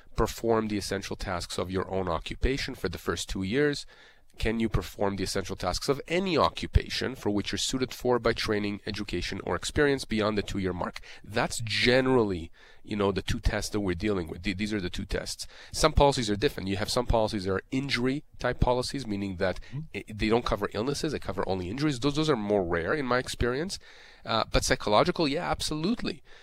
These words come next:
Speaker 1: I think a lot of people are under the misapprehension that if they don't have a proper diagnosis, or if they've gone to ten different doctors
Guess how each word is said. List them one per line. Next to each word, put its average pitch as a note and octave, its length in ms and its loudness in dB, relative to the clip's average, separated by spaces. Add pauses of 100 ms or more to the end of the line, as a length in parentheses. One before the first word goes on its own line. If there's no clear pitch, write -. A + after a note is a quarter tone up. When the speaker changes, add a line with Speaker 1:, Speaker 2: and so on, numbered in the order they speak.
(220)
Speaker 1:
I - 40 2
think D#3 140 2
a C#3 40 0
lot C#3 120 2
of D3 60 0
people D#3 240 4
are B2 120 4
under B2 180 0
the A2 80 -4
misapprehension A#2 800 -2
that G2 100 -2
if G2+ 160 -6
they G#2 100 -2
don't B2 200 2
have C3+ 180 0
a G#2 80 -2
proper C3 380 2
diagnosis, G#2 720 -2
or G#2+ 80 -6
if G#2+ 120 -4
they've G2+ 180 -2
gone A2+ 200 4
to G#2 120 -2
ten C3+ 240 0
different B2+ 260 0
doctors - 540 -2